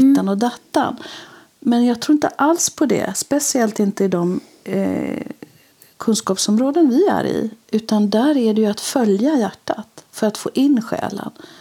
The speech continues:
för att få in sökandet, för att visa komplexiteten i att vara människa. För det är mitt driv, liksom. Så att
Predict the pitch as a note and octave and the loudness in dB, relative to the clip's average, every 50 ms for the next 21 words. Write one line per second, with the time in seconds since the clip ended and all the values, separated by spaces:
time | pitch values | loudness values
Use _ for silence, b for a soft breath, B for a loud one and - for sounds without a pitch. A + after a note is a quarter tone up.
0 | B B B B B - - A3 G#3+ A3 - - A3 A3+ A3+ A#3 A#3+ A#3+ A#3 A3+ | B B B B B -4 -2 -2 -2 -2 -2 -4 -4 -2 0 0 2 4 4 4
1 | A3 G#3 G#3 - - - - - - A3+ F#3+ D#3 D#3 - - - - - F#3 - | 4 2 2 -2 -4 -4 -4 -2 0 0 0 -2 -4 -6 -6 -6 -6 -4 -6 -6
2 | - F#3+ - _ - - - _ b b b b b b b - - G#3 G3 - | -8 -8 -10 _ -20 -20 -20 _ b b b b b b b -8 -6 -6 -4 -4
3 | - - G3+ G#3+ G3 F#3 F3+ - - - - G3 F#3+ F#3+ F#3+ - - - - G3 | -4 0 0 0 0 0 -2 -2 -2 -2 0 0 0 0 -2 -4 -6 -6 -4 -4
4 | G3 - F#3+ F#3 - - F3 G#3 - - - A#3 A#3 A#3+ B3 A3+ A3+ - - G#3 | -2 -2 -2 -4 -2 -4 -4 -6 -6 -4 -4 -2 0 0 -2 -4 -6 -6 -4 -4
5 | G3 F#3+ F#3 F#3+ F#3 - - F#3+ F#3+ G#3+ A#3+ A#3 G#3+ F#3+ F3+ F#3 F#3+ A3+ - - | -2 -2 -4 -6 -6 -6 -6 -4 -2 0 0 0 -2 -2 -4 -4 -6 -6 -4 -4
6 | D4+ D#4+ - A#3 A3 B B B B B B B B B B B B B B _ | -4 -4 -4 -6 -10 B B B B B B B B B B B B B B _
7 | _ - - A3 A#3 B3+ D4+ C#4 A#3 A3 G#3 - - - - D2+ - - - - | _ -6 -2 0 2 4 4 4 4 2 0 -4 -10 -8 -6 -4 -4 -4 -4 -4
8 | - - - - - - A3+ A3 - - A3 A3 | -6 -4 -4 -4 -4 -2 -2 -2 0 0 -2 -4